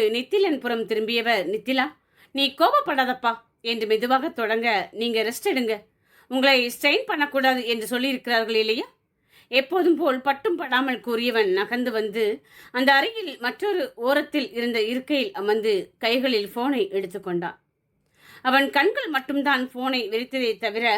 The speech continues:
மனம் முழுவதும் அந்த மருத்துவர் சிவானியிடம் என்ன பேசுவார் என்று நினைத்து உலைக்களமாக கொதித்து கொண்டிருந்தது. தன்னை பற்றி எத்தனை கேவலமாக நினைப்பார்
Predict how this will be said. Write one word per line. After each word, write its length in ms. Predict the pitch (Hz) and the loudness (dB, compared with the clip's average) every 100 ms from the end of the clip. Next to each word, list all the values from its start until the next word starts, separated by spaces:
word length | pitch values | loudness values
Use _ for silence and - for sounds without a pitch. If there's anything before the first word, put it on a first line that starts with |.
| 339 - _ _ _ | -2 -10 _ _ _
மனம் 340 | 240 262 508 349 | 0 2 2 2
முழுவதும் 480 | 262 262 262 254 214 | 2 2 0 -2 -4
அந்த 220 | 208 220 214 | -4 -2 0
மருத்துவர் 500 | 208 240 370 262 214 | 0 -2 -4 -4 -4
சிவானியிடம் 720 | 262 262 285 277 254 247 196 185 | -2 0 2 2 2 0 0 -2
என்ன 200 | 240 359 - | -2 -2 -2
பேசுவார் 520 | 240 254 233 240 202 | -2 -4 -2 -2 -2
என்று 240 | 208 202 | -4 0
நினைத்து 380 | 196 202 208 240 180 | 0 0 -2 -2 0
உலைக்களமாக 760 | 202 262 262 220 208 208 214 175 | 0 0 0 0 0 -2 -2 -6
கொதித்து 400 | - 208 196 220 | -8 -10 -10 -8
கொண்டிருந்தது. 560 | 190 175 180 175 180 180 _ _ _ _ _ _ _ _ _ - | -4 -2 -2 -2 -4 -8 _ _ _ _ _ _ _ _ _ 0
தன்னை 200 | 302 320 | 2 2
பற்றி 320 | 392 403 - 370 294 - 254 | -2 -6 0 0 0 -6 -4
எத்தனை 380 | 254 262 554 466 - | -4 -2 -2 -2 2
கேவலமாக 560 | 277 330 392 311 330 | 4 4 2 0 0
நினைப்பார் 520 | 302 240 254 254 233 | 0 -2 -2 -4 -6